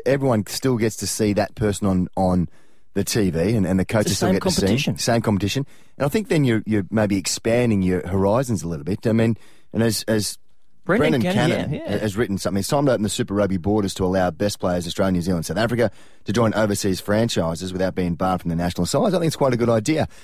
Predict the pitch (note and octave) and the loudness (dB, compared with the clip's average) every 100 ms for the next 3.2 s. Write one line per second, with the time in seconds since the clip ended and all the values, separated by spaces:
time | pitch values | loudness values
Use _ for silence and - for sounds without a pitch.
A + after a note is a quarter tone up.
0 | - - F4+ D3 F3 D#3+ F#2+ F#2 A2+ A2+ | -6 -2 0 2 2 2 0 0 0 0
1 | G#2+ A2 A2 - G#2 C3+ A#2 E2+ G2+ G2+ | 0 0 -2 -2 0 2 2 0 2 2
2 | F#2+ F#2 - - - - G#2+ G#2 C#3 F3 | 0 -4 -6 -10 -10 -2 2 2 2 -2
3 | - D#4 | -6 -12